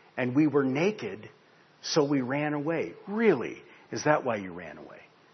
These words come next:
I mean, that's sort of true, but it's not really true. They disobeyed, so they ran and hid. But you know this, in a post-fallen world,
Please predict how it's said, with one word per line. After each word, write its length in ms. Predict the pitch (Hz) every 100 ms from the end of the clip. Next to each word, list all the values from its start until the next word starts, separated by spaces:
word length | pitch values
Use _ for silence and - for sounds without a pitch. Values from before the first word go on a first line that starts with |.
| _ -
I 60 | 147
mean, 160 | 147
that's 180 | 151 - - -
sort 240 | 214 208
of 140 | 165
true, 400 | - - 123 90 - - _ _ _ _ _ _
but 100 | 156
it's 200 | 139 -
not 280 | 190 175 143
really 300 | 170 240 156
true. 280 | 104 - 95 - -
They 120 | - 175
disobeyed, 920 | 240 - 202 135 156 214 196 101 - - _ _ _ - - _ _ _ _
so 200 | - 170
they 140 | 135 127
ran 260 | 127 123
and 120 | 117 104
hid. 260 | 104 -
But 200 | 139 135
you 80 | 247
know 200 | 190 101
this, 260 | 101 160 -
in 100 | 131
a 40 |
post-fallen 1600 | 120 - 202 220 - - - - - - - 180 180 190 151 123
world, 440 | 147 175 208 185